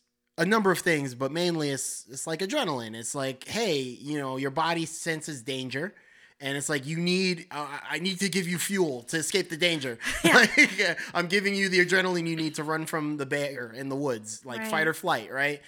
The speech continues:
Speaker 2: Right.
Speaker 1: Um, the problem is, you know, anxiety can just cause that to keep happening. And it's like, even though you're not in danger or you were never in danger in the first place,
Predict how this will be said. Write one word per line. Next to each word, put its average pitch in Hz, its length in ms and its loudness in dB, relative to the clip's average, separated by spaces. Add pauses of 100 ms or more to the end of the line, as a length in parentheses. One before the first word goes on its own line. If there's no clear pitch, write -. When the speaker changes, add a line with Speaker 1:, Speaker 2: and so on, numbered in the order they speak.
Speaker 2:
Right. 214 320 -10
Speaker 1:
Um, 139 320 0
the 139 80 -8
problem 185 420 2
is, 131 560 -4 (280)
you 151 100 -6
know, 135 100 -4
anxiety 135 920 -2 (100)
can 120 400 -8 (100)
just 127 220 -8
cause 139 260 -2
that 131 220 -4
to 131 80 -14
keep 143 280 -12
happening. 185 680 -8
And 135 180 -8
it's 131 160 -10
like, 127 220 -6
even 143 320 -6
though 135 180 -2
you're 127 180 -6
not 131 220 -6
in 123 80 -14
danger 143 400 -8
or 131 180 -6
you 135 140 -6
were 123 100 -4
never 123 300 -8
in 127 80 -8
danger 123 300 -8
in 117 80 -12
the 120 40 -16
first 247 280 -10
place, 151 340 -8